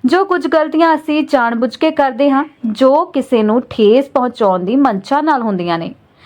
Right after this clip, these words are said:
ਪਰ ਜੋ ਗਲਤੀ ਪੁੱਤਰ ਹਰਜਿੰਦਰ ਸਿੰਘ ਤੋਂ ਹੋਈ, ਉਹ ਗਲਤੀ ਨਹੀਂ, ਸਗੋਂ ਇੱਕ ਹਾਦਸਾ ਸੀ ਜੋ ਕਦੇ ਵੀ ਕਿਸੇ ਨਾਲ ਹੋ ਸਕਦਾ। ਅਸੀਂ ਅਮਰੀਕਾ ਵਿੱਚ ਬੈਠੇ ਸਾਰੇ ਪੰਜਾਬੀਆਂ ਅਤੇ ਭਾਰਤੀਆਂ ਨੂੰ ਬੇਨਤੀ ਕਰਦੇ ਹਾਂ ਕਿ ਹਰਜਿੰਦਰ ਸਿੰਘ ਦੀ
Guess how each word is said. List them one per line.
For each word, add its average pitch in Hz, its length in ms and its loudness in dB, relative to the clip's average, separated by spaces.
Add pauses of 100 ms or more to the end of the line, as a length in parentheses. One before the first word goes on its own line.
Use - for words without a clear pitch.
(260)
ਪਰ 220 120 0
ਜੋ 262 300 2
ਗਲਤੀ 294 520 -2 (100)
ਪੁੱਤਰ 240 320 2
ਹਰਜਿੰਦਰ 240 640 0
ਸਿੰਘ 339 340 0
ਤੋਂ 220 160 2
ਹੋਈ, 220 240 2
ਉਹ 240 100 4
ਗਲਤੀ 196 440 -2
ਨਹੀਂ, 220 300 0 (220)
ਸਗੋਂ 233 300 0
ਇੱਕ 240 180 -2
ਹਾਦਸਾ 185 560 -4
ਸੀ - 220 -10 (580)
ਜੋ 359 180 0
ਕਦੇ 370 300 -2
ਵੀ 359 120 0
ਕਿਸੇ 311 320 0
ਨਾਲ 294 240 0
ਹੋ 262 220 2
ਸਕਦਾ। 269 460 -4 (220)
ਅਸੀਂ 240 240 -4
ਅਮਰੀਕਾ 233 400 -2
ਵਿੱਚ 269 240 -2
ਬੈਠੇ 240 540 2
ਸਾਰੇ 226 380 -2
ਪੰਜਾਬੀਆਂ 226 800 -2
ਅਤੇ 196 320 -2 (440)
ਭਾਰਤੀਆਂ 294 520 0
ਨੂੰ 349 140 2
ਬੇਨਤੀ 220 360 0
ਕਰਦੇ 202 380 -2
ਹਾਂ 196 300 0
ਕਿ 254 160 -2
ਹਰਜਿੰਦਰ 196 520 0
ਸਿੰਘ 247 380 0
ਦੀ 208 160 -4